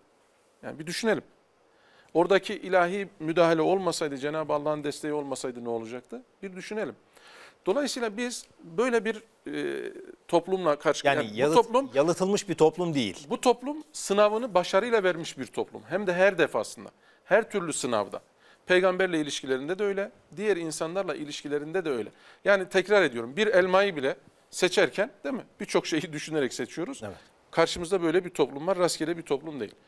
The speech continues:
Speaker 1: Şimdi bu toplumun Kur'an algısı da rastgele bir algı değil. Kimi zaman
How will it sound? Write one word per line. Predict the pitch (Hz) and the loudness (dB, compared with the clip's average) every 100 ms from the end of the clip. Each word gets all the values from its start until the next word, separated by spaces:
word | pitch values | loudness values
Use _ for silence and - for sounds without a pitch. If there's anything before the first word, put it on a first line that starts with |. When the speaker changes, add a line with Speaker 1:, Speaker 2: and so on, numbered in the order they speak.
| _ - _ | _ -20 _
Speaker 1:
Şimdi | - 190 147 | -10 -8 -6
bu | - | -4
toplumun | - 339 285 214 | 0 0 0 0
Kur'an | - 185 196 226 | 0 0 0 0
algısı | 175 180 170 170 262 | 0 0 -2 -4 -4
da | 233 269 - | -6 -8 -4
rastgele | 185 240 - 185 180 | -2 0 0 -2 -2
bir | |
algı | 165 147 151 180 | 0 0 0 -2
değil. | 107 - _ _ _ _ - _ _ _ _ _ _ | -4 -6 _ _ _ _ -20 _ _ _ _ _ _
Kimi | - 320 269 | -4 -2 2
zaman | 226 240 311 | 0 0 -4